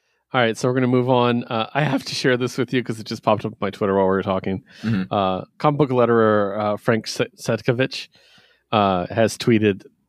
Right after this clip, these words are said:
Speaker 1: uh, his idea for names for sequels to Cocaine Bear.
Speaker 2: Oh, God.
Speaker 1: And one of them is Cocaine Bear versus Methamphetamine-, Methamphedaconda,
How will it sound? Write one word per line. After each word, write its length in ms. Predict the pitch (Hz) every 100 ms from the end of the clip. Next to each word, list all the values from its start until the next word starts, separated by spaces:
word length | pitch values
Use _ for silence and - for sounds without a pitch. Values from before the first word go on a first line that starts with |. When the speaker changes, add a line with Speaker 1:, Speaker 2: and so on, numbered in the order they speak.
| _ _ _
Speaker 1:
uh, 300 | 110 101 90
his 340 | 78 - 135 123
idea 360 | 117 113 107
for 140 | 101 107
names 380 | 104 104 98 -
for 160 | 107
sequels 400 | 101 110 113 107
to 80 | 104
Cocaine 400 | - 107 113 110
Bear. 220 | 117 131 - _ _ - -
Speaker 2:
Oh, 60 | 107
God. 240 | 95 85 - _ _ _ -
Speaker 1:
And 180 | 117 117
one 100 | 127
of 100 | 127
them 160 | 123
is 120 | 113 -
Cocaine 460 | - 120 - 113
Bear 260 | 113 113 113
versus 400 | 107 107 117 104
Methamphetamine-, 920 | 107 107 117 - 117 107 104 - -
Methamphedaconda, 1160 | 117 123 - 131 123 127 117 - 113 110 143